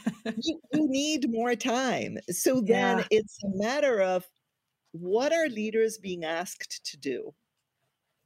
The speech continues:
Speaker 1: um, with their time?
Speaker 2: Mm.
Speaker 1: H-, how much part of their time, like, one thing that I would ask is, how much of your time, leader listening,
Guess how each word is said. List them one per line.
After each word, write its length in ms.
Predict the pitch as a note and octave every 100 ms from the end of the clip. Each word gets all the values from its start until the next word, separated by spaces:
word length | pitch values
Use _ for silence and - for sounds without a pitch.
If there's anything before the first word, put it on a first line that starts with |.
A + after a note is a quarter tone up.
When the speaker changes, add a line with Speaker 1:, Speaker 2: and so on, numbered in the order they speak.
| _ _ _ -
Speaker 1:
um, 520 | F#3 F3 E3 D#3 D#3 _ _ _ _ _ -
with 320 | D3+ F#3 G#3
their 180 | G#3 E3+
time? 460 | - D#3 G#2 - D#3+ _ _ G3+
Speaker 2:
Mm. 380 | G3+ F#3+ F3+ - _ _ _ _ _ _ _ _ -
Speaker 1:
H-, 60 | - -
how 180 | F#3 A3+
much 300 | A3 G#3+ G#3+
part 300 | - F#3 G#3+
of 140 | A3 G3+
their 180 | F#3
time, 440 | F3+ G3+ D#3+ D#3+ D#3
like, 220 | C#3 -
one 160 | C#3+ D3+
thing 180 | D3+
that 120 | D3+ C#3+
I 80 |
would 140 | C#3+ C#3+
ask 440 | F3+ A3+ F3+ -
is, 140 | D#3 - - -
how 140 | F#3
much 240 | F4 F#4+ D4
of 140 | G#3+
your 160 | F3+ F3
time, 580 | A3 G3+ D#3+ C#3 C#3 -
leader 580 | D#3 D#3 C#3 C3+ C3+ C3+ -
listening, 640 | D#3 C#3+ - C3+ C3 C3